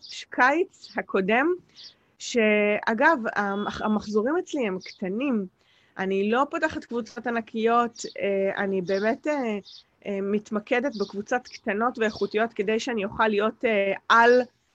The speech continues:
כל אחת ולעשות את העבודה לעומק בתקופה הזאת ביחד. אז אם זה עדיין מעניין אתכם,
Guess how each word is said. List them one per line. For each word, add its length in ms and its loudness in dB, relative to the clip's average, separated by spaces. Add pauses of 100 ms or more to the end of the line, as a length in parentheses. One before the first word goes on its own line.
כל 260 6
אחת 420 2
ולעשות 380 0 (140)
את 40 -10
העבודה 640 4
לעומק 460 0
בתקופה 500 -2
הזאת 240 -4
ביחד. 500 2 (520)
אז 180 -2
אם 200 2
זה 140 4
עדיין 300 2
מעניין 380 0
אתכם, 320 -2